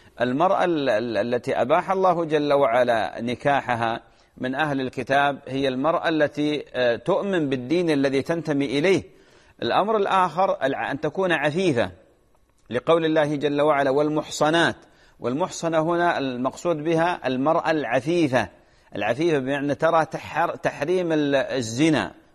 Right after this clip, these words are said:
ما تزني ولا تمارس الزنا ولا تسلم نفسها للرجال، هذا المقصود. فإذا كانت تمارس ال-، الزنا والبغاء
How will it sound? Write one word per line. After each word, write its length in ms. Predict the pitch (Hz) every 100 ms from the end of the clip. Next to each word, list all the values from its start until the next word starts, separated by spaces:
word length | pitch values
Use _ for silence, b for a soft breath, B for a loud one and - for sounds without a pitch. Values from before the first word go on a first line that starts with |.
| -
ما 200 | 131 165
تزني 540 | 180 160 139 107 80 - b b
ولا 220 | 113 156
تمارس 480 | 160 165 165 151 143
الزنا 380 | 139 151 143 113
ولا 260 | 110 151
تسلم 680 | 151 160 160 - - 156 156
نفسها 380 | 160 - 151 151
للرجال، 600 | 151 143 139 151 139 95 b b b b
هذا 280 | 113 160 180
المقصود. 500 | 170 - 190 165 110
فإذا 280 | 117 131
كانت 380 | 135 165 165 147
تمارس 420 | 139 156 170 165
ال-، 220 | 156 147 123
الزنا 500 | 123 120 151 143 135
والبغاء 680 | 117 127 147 135 143 135